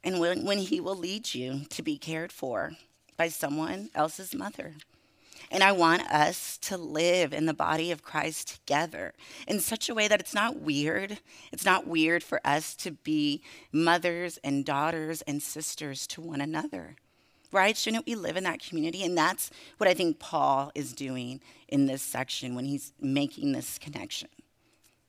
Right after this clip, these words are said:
And so at this point, Paul, um, using himself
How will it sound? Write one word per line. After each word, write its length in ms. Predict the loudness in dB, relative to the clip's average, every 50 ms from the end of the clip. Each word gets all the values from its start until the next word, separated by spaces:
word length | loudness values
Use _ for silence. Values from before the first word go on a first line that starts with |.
| _ _ _ _ _ _ _ _ _ _ _ _ _ _ -18 -18 -18 -20 -20 -20 -20 -20 -20 -20 _ _ _ _ _ _ _ _ _ -2
And 120 | 0 0
so 200 | 4 6 8 8
at 100 | 8 8
this 180 | 4 -2 -4 -4
point, 440 | -2 0 2 4 6 4 4 2
Paul, 560 | -2 -2 2 4 6 6 6 6 4 4 2 0
um, 540 | 0 2 2 2 2 2 0 -2 -2 -4 -4
using 320 | -4 -4 -2 -2 -2 -2 -2
himself 800 | -4 -4 -6 -6 -6 -4 -2 -2 0 -2 -4 -8 -12 -18 -20